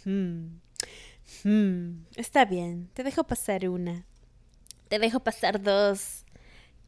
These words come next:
te dejo pasar tres, te dejo pasar ochenta.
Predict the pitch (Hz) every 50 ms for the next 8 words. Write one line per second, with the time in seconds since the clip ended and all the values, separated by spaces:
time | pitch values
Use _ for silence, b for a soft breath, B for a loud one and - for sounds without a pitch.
0 | - - 254 226 196 226 240 302 302 - - - 302 285 - - 240 220 220 -
1 | - - 202 214 233 233 220 208 220 - - 269 262 240 311 320 349 403 - -
2 | 294 247 - - 240 214 196 190 185 - - 240 214 202 208 208 220 - 277